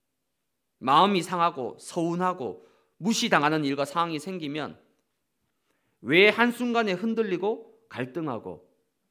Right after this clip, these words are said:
넘어질까요? 뭐 성격이 좀 그래서, 아니면 성향이 좀 그래서.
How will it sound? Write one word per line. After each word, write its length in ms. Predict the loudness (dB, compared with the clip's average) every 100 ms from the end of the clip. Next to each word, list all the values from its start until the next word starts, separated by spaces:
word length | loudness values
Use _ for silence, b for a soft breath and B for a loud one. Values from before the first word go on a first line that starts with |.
| _
넘어질까요? 600 | -6 -6 -8 -12 -18 -20 _ _ _ _ _ _ _ _ _ _ _ _ _ _ _ _ _ _ _ _ _ _ _ _ _ _
뭐 220 | _ _ _
성격이 400 | -10 -8 -6 -6
좀 200 | -8 -8
그래서, 420 | -10 -12 -14 -20 _ _ _ _ _ _ _
아니면 340 | -2 0 0 -2
성향이 540 | -4 -4 -2 -2 -4
좀 180 | -6 -10
그래서. 400 | -12 -14 -18